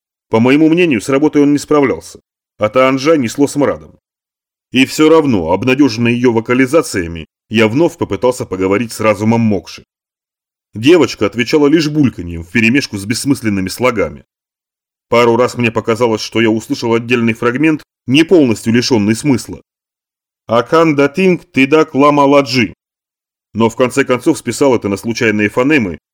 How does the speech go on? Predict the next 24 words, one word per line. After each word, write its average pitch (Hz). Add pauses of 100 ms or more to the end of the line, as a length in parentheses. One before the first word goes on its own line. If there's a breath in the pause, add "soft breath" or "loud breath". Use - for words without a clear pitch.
(100)
и 113
отчаянное 113
желание 101
имплантатов 113
перевести 110
хоть 135
что-то. - (1400)
Глоссолалия – 135 (100)
побочный 143
эффект -
религиозного 123
упоения 127
и 107
вознесения. 110 (760)
А 123
оно, 196
в -
свою 107
очередь, 82
лишь 139
глюк 175
в -
теменной 131
доле. 87